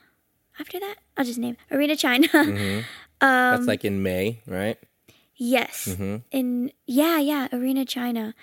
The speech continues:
Speaker 1: Um, that was performing, um, battling at Kin Jam.
Speaker 2: Mm-hmm.
Speaker 1: Uh, I made it to finals against M T Pop.
Speaker 2: Hey.
Speaker 1: <laughs>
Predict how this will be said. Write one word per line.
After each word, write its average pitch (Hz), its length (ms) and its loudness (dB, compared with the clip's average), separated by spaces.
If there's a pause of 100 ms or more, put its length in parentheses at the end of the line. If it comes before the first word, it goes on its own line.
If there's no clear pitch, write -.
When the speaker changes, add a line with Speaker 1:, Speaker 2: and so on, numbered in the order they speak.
(360)
Speaker 1:
Um, 240 300 0
that 247 260 -2
was 233 480 -2
performing, 247 960 -2 (560)
um, 233 380 -2
battling 240 640 -2
at 233 180 -6
Kin 240 300 -2
Jam. 226 560 -2
Speaker 2:
Mm-hmm. 90 320 -4 (280)
Speaker 1:
Uh, 233 260 0
I 233 60 0
made 233 200 -2
it 240 100 -6
to 240 100 -8
finals 233 480 -4
against 220 520 -6
M 247 180 0
T 262 220 -2
Pop. 240 560 4
Speaker 2:
Hey. 85 540 -2
Speaker 1:
<laughs> - 60 0